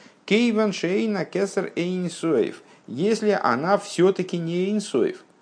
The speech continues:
То есть ей надо как-то выбрать, либо она конечна, либо она не конечна. Если она имеет отношение в своей нижней части, скажем, э, к сфирис, которые, ну, в определенном смысле конечны, которые михудошим, которые вот они появились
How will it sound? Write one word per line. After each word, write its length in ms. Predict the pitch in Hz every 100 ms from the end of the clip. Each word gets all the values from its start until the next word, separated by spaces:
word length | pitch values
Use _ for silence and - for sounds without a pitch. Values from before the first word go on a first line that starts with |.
| _
То 60 | -
есть 240 | - -
ей 320 | 180 - 123 120
надо 340 | 120 147 143
как-то 280 | 143 127 120 - -
выбрать, 440 | 117 170 104 92
либо 200 | 117 123
она 140 | 139
конечна, 440 | 131 131 156 139 120
либо 220 | 101 117
она 160 | 120 107
не 300 | 107 104 120
конечна. 500 | 120 107 - - - - _
Если 280 | 123 185 185
она 360 | 139 131 127 127
имеет 320 | 123 123 135
отношение 580 | 131 127 120 117 123 113
в 60 | -
своей 340 | 104 104 117
нижней 480 | 104 135 123 123 123
части, 400 | 110 101 - 95
скажем, 480 | - 98 98 98 - - - _
э, 560 | - 101 98 101 98 101
к 60 | -
сфирис, 560 | - 135 92 - - _ _ _ _ _ _ -
которые, 520 | 98 110 101 101 95 - -
ну, 140 | 107 131
в 80 | 165
определенном 380 | 92 80 131
смысле 280 | 165 196 180
конечны, 460 | 180 131 80 - - - _
которые 340 | 95 131 143 147
михудошим, 680 | 151 - 151 113 - - - _ _ -
которые 320 | - 120 117
вот 120 | 107
они 160 | 104 95
появились 600 | 101 104 101 101 -